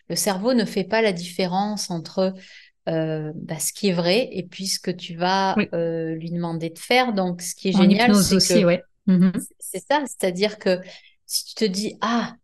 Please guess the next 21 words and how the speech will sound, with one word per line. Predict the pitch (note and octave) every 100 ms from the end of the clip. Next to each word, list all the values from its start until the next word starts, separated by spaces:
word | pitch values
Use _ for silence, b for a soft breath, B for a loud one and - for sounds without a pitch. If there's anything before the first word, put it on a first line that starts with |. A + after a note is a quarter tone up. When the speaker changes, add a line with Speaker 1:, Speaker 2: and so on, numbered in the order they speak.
| _ -
Speaker 1:
mes | G3+ F#3
haricots, | G3+ G3+ F#3 A3
ils | G#3+
sont | F3 F#3 F3
bons », | F3 B3
il | C4 E3+
va | F3
croire | F3 D4+ E4+ - -
que | G#3
les | F#3+ F#3
haricots | F3 F3+ F3 F#3+
sont | F3+ F#3
bons | E3+ G3 B3+
et | F#3
à | F3
force, | - D#4+ E4 -
en | F3+
fait, | - D4
ça | D#4 - - - F3
se | F3 -
muscle. | A#3+ G#4 - -